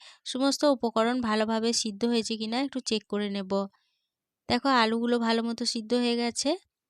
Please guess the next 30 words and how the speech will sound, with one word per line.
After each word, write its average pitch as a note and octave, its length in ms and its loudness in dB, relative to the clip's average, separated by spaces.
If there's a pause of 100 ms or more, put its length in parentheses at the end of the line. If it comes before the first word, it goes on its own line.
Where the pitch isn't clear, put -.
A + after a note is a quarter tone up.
(440)
গাজরও A3 480 2
ভালো A#3+ 280 2
সিদ্ধ A3 300 -2
হয়ে A#3+ 220 2
গেছে, A#3+ 300 0 (480)
আর G#3+ 120 2
এখানে A#3+ 300 0
বিটগুলোও A3 560 2
ভালোভাবে A3 460 0
সিদ্ধ G3 300 -4
হয়ে G3 220 0
গেছে। G3 320 -4 (1500)
এবার C4+ 280 4
এই C#4+ 100 4 (100)
তরকারির A#3+ 420 4
মধ্যে A#3+ 360 2 (280)
দিয়ে A#3 220 4
দেব A#3 220 2
সামান্য A3 400 2
একটু A#3 200 -2
ধনেপাতা A3+ 560 2
কুচি, B3 340 0 (2500)
একটা B3 280 2
কাঁচা A3 340 4
লঙ্কাকে A3+ 500 2
দু A3+ 140 0
ফাঁক A#3 220 0
করে A#3+ 200 4
দিয়ে A#3 200 4
দিচ্ছি। A#3+ 380 0